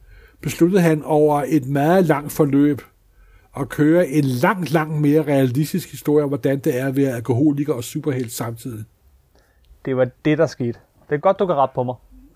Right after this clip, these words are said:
Speaker 1: Og det ender jo med, at Tony Stark bliver kørt fuldstændig ned i møget, simpelthen. Han, han ender hjemløs på gaden og er ved at dø af kulde og så videre, så videre. Og samtidig bliver hans assistent Rhodes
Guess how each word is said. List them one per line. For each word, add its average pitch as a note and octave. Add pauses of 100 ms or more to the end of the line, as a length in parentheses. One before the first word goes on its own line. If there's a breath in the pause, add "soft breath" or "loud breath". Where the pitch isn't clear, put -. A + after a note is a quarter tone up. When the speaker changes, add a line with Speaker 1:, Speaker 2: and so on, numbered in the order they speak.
(160)
Speaker 1:
Og D3+
det E3
ender G3
jo F#3+
med, D#3+
at D3+
Tony D3
Stark D3 (720)
bliver D3
kørt B2
fuldstændig D3+
ned B2
i C#3+
møget, F#2+
simpelthen. F#2+ (380 loud breath)
Han, C3 (180)
han D#3+
ender E3
hjemløs D#3
på -
gaden C3+
og C3
er B2+
ved C3+
at D3
dø D3
af C3
kulde D3+
og A2
så C3
videre, B2
så C#3
videre. B2 (580 soft breath)
Og -
samtidig E3
bliver D3+
hans C#3
assistent C3+
Rhodes D3